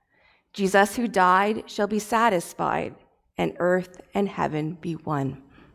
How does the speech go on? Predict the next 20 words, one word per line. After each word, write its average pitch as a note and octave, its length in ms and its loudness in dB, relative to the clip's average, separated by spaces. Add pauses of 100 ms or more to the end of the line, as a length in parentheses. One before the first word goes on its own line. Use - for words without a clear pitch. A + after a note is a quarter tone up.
(1300)
If G3+ 180 6
you're D4+ 160 6
struggling B3 460 6
with A#3+ 140 6
your B3+ 100 6
questions A3 560 2
of G#3 160 2
why F#3+ 920 0
and F#3+ 140 -2
how G3 300 2
long, E3 480 0 (760)
take A3 280 2
the C#4 100 2
time A3 320 2
to G#3 120 -2
stop G3 680 0
and G#3 160 -2
listen F#3+ 300 -2
to G3+ 100 -4
God. E3 420 -2